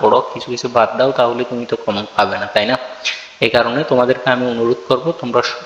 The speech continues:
পুরোটা, পুরো বিষয়টা দেখার চেষ্টা করবে। আচ্ছা, চলো আমরা তাহলে শুরু করি। আহ, ইউনিক অনলাইন ক্লাস আলিম পরীক্ষা দুই হাজার চব্বিশ ইংরেজি একশো পার্সেন্ট কমন উঠে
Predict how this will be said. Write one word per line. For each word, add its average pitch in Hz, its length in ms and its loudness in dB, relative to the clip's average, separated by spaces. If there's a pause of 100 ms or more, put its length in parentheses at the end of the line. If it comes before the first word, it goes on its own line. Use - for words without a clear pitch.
(100)
পুরোটা, 120 440 6
পুরো 120 400 2
বিষয়টা 131 500 2 (200)
দেখার 127 300 2 (120)
চেষ্টা 113 320 0
করবে। 92 480 0 (560)
আচ্ছা, 123 240 2
চলো 139 260 2
আমরা 127 280 6
তাহলে 127 380 2
শুরু 123 280 2
করি। 101 260 2 (580)
আহ, 110 440 4
ইউনিক 151 280 4
অনলাইন 151 220 4
ক্লাস 151 320 6
আলিম 117 280 2
পরীক্ষা 113 360 4
দুই 117 160 0
হাজার 127 260 4
চব্বিশ - 440 0
ইংরেজি 104 420 0
একশো 127 260 2
পার্সেন্ট 127 320 0
কমন 117 260 0
উঠে 117 220 0